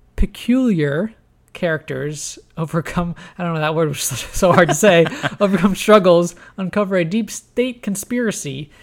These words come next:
Speaker 1: and start a fun little revolution in this delightfully dystopian adventure.
Speaker 2: Interesting.
Speaker 1: It reminds me a lot of a,
Speaker 2: Dystopian.
Speaker 1: it has a, like, a very, like, um,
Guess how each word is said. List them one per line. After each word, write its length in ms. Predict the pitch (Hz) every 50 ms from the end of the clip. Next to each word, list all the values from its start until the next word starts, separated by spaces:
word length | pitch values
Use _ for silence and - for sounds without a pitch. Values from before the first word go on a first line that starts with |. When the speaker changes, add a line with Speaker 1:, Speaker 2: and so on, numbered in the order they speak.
| _ _ - -
Speaker 1:
and 140 | 170 147
start 200 | - - 226 214 190
a 180 | 165 151 - _ _ _
fun 260 | 247 254 269 269 254 247 247
little 180 | 247 233 226
revolution 640 | 220 214 202 208 190 190 180 160 - - 180 170 185
in 100 | 180 156
this 140 | 160 151 -
delightfully 560 | - 156 143 156 185 202 - - - 190 190
dystopian 640 | 165 160 143 - - - 190 190 185 - 180 190 180
adventure. 520 | 175 147 151 139 123 - - - - - - _ _ _ - - - - _ _ _ _ _ _ _ _ _ _ -
Speaker 2:
Interesting. 680 | 196 247 370 415 - - - - - - - - - -
Speaker 1:
It 60 | 202 202
reminds 420 | 214 214 220 247 262 277 247 247
me 80 | 240 247
a 60 | 233
lot 220 | 208 208 214 220 220
of 160 | 208 170 190
a, 40 | 185
Speaker 2:
Dystopian. 500 | 180 175 175 175 170 170 170 165 151 - - - - _ _ _ _ _ _ _ _ _ _ _ _ _ _ _ _ _ _
Speaker 1:
it 80 | - 170
has 200 | 180 226 226 220
a, 60 | 220
like, 160 | 208 196 160
a 60 | 160 147
very, 380 | 147 170 175 170 160 156 156
like, 300 | 147 139 131 - - - _ _ _
um, 500 | - 135 131 135 139 139 - - - -